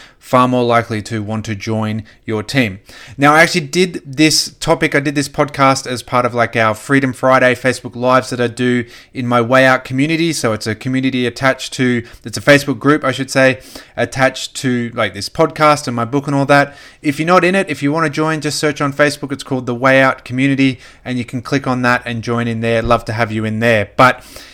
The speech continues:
this, I, I wanted to do this topic because it was, you know, uh, the, the Freedom Fridays that I do, it was very popular and a lot of people were saying that it really helped, helped with their mindset. So I want to recreate it out here so that more people could benefit.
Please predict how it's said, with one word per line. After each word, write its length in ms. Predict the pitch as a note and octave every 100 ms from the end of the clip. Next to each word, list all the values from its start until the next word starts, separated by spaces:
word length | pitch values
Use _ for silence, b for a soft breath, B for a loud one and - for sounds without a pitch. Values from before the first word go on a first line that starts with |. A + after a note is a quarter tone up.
| B B B -
this, 300 | A3 A3 -
I, 140 | D3 C#3+
I 100 | C#3+
wanted 260 | E3+ G#3
to 80 | F3+
do 80 | E3
this 160 | D#3 -
topic 380 | D#3+ C#3 A2+
because 360 | C#3 C3+ C#3 C3
it 140 | C3
was, 260 | C#3+ C#3+ D3
you 80 | C3+
know, 200 | A#2+ C3+
uh, 160 | C3
the, 180 | B2 B2
the 160 | A#2 A2+
Freedom 300 | - D#3+ D3
Fridays 420 | D3 C#3+ C#3 C3
that 80 | B2+
I 60 |
do, 140 | A#2+ C3
it 20 |
was 100 | A#2+
very 220 | A#2+ C#3
popular 480 | C3+ C#3 C#3 C3 B2+
and 80 | A#2
a 20 |
lot 160 | B2 A#2
of 80 |
people 280 | C3 B2+ B2
were 120 | A#2
saying 460 | - - - C3 B2
that 100 | A2+
it 60 | A2+
really 240 | B2+ A#2
helped, 340 | C3+ D#3+ - - B B
helped 160 | D3 C#3+
with 100 | C3
their 100 | C3
mindset. 460 | C3 C3+ C3+ C#3
So 160 | - B2
I 20 |
want 160 | C#3+ F#3+
to 100 | D3+
recreate 540 | C3 C#3 C3+ C3 B2+
it 100 | A#2+
out 200 | A#2 A2+
here 340 | G#2+ A#2+ A#2+ A2 B B -
so 240 | C3+ A#2+
that 100 | B2+
more 180 | E3 F#3+
people 300 | F3+ D3+ C#3+
could 180 | C#3+ A#2+
benefit. 540 | E3+ F#3 G#3+ G#3